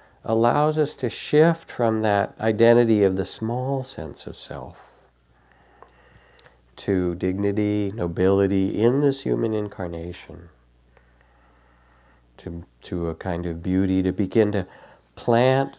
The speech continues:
the seeds of goodness, um, with the life that we've been given, with its joys, ten thousand joys,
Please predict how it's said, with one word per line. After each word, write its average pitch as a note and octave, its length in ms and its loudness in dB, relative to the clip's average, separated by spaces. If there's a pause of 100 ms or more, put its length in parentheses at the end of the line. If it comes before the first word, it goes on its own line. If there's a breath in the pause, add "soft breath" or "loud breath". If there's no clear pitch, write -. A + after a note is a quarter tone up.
the F#2+ 420 -4
seeds A2 720 -4
of F2 140 -4
goodness, E2+ 800 -8 (960 soft breath)
um, F2 420 -16 (120)
with G2 340 0
the F#2+ 80 -2
life F2+ 400 -2
that E2 100 -4
we've F2+ 200 -4
been E2+ 160 -4
given, F2 360 -2
with F#2+ 220 0
its G2 220 -6
joys, F2 600 -4
ten F#2 240 -6
thousand F2+ 360 -2
joys, E2+ 400 -4